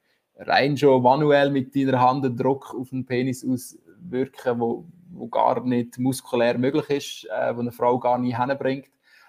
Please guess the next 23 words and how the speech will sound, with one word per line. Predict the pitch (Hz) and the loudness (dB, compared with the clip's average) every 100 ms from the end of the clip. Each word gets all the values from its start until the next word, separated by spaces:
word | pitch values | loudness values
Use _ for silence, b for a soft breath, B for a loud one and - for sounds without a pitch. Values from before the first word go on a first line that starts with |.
| b | b
Und | - 127 | -6 -2
das | 156 | 0
ist | 143 | 2
halt | 139 131 | 4 4
alles | 95 143 170 | 6 4 6
antrainiert, | 123 156 - 165 147 117 - | 4 4 4 2 2 0 0
oder? | 120 131 - | 0 0 -4
Und, | 127 127 127 - | -4 -2 -4 -2
ähm, | 120 120 120 117 | 0 0 -2 -6
das | - | -10
Coole, | - 160 185 185 131 | 2 6 8 6 6
aber | 131 | 2
das | 131 | 0
ist | - | -6
die | - | 0
Hoffnung | 139 - 151 | 0 0 -8
in | 143 | -6
dem | 135 131 | -4 -6
Innen | 131 143 139 | -8 -8 -6
auch, | 131 131 143 b b | 0 0 -2 b b
es | 117 131 | -8 -2
ist, | 123 - | -2 -2
äh, | - - | -12 -16